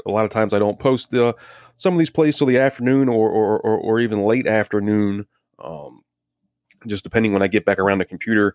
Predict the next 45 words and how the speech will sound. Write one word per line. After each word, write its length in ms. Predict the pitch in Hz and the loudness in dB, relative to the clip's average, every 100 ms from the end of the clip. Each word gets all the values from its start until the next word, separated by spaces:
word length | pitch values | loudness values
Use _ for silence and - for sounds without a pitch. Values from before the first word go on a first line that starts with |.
| - _ | -8 _
and 140 | 95 95 | -10 -4
things 180 | 98 | -4
of 80 | 98 | 0
that 220 | 104 104 | 0 2
nature. 420 | 95 98 101 98 - _ _ | 0 -2 -2 -2 -6 _ _
Um, 400 | - 71 55 - _ _ _ _ - _ | -6 -6 -6 -14 _ _ _ _ -20 _
but 100 | - | -4
this 120 | 135 - | -4 0
kinda 160 | 143 | 0
gives 180 | 123 110 | 0 0
you 80 | 123 | 0
a 60 | |
head 160 | 107 113 | 2 -2
start 300 | - 117 110 | 0 2 2
of 280 | 101 95 - _ - _ _ _ _ | 2 0 -6 _ -20 _ _ _ _
some 220 | - 113 | -6 -6
plays 240 | 101 120 110 | 0 0 0
I 80 | 104 | 0
may 140 | 107 | 0
have 100 | 101 | 0
already 240 | 101 95 | 0 -2
jumped 320 | 92 131 139 135 | -2 -2 0 0
on, 340 | 127 123 120 - - | 2 0 -2 -10 -14
um, 200 | 87 - | -12 -2
or 120 | 110 | -2
some 200 | - 104 | -2 -6
plays 240 | - 107 | -2 -2
I'm 180 | 92 92 | -2 -6
monitor-, 560 | 90 95 117 117 104 - | -4 -2 0 0 -4 -12
monitoring. 640 | 104 117 131 127 127 123 127 - _ _ | -4 0 0 0 -2 -2 -4 -10 _ _
Um, 380 | - 67 53 53 _ _ _ _ _ _ _ _ | -10 -10 -12 -18 _ _ _ _ _ _ _ _
and 120 | 120 | -2
more 140 | 107 120 | 2 2
than 140 | 107 | 4
likely, 280 | 107 104 107 | 2 2 0
that's 220 | 101 - | 0 0
what 100 | 104 | -4
it 80 | 90 | -2
normally 360 | 98 101 98 | -2 -2 0
is, 160 | 98 95 | -2 -4
is 80 | 90 | -6
some 100 | 101 | -6
of 40 | |
these 140 | 98 - | -6 -6
systems, 360 | 107 - 95 | -8 -8 -12